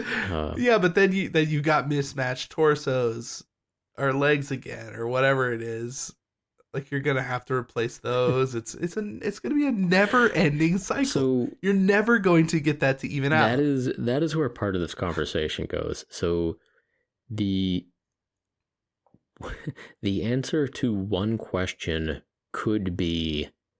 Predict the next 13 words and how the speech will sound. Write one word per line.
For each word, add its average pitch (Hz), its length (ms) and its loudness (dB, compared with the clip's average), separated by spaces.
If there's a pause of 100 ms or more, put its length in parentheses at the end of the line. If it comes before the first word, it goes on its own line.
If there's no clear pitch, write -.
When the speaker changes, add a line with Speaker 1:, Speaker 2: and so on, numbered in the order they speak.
(540)
Speaker 1:
you 87 240 -2
entirely 101 840 -2
give 98 200 -2
up 95 180 -4
on 98 100 0
the 87 60 -2
model. 80 560 -2
You 92 160 -2
say, 82 320 -2
"This 90 240 -4
is 98 160 -2
causing 92 640 -4
me, 82 400 -2